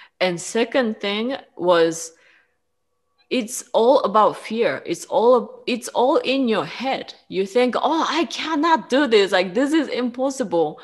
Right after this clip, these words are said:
But if you overcome that fear, if you overcome that negative thought, negative mindset, then anything is possible.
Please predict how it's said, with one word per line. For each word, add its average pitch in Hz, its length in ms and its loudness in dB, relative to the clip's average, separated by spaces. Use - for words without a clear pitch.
But 208 320 4
if 214 240 -4
you 262 300 4
overcome 233 920 0
that - 320 -2
fear, 202 380 -4
if - 220 -6
you 220 200 -4
overcome 208 1200 -4
that 160 340 2
negative 196 600 -4
thought, - 600 -2
negative 190 420 -6
mindset, 156 600 -6
then 233 220 2
anything 233 580 -2
is 147 160 -6
possible. - 640 -12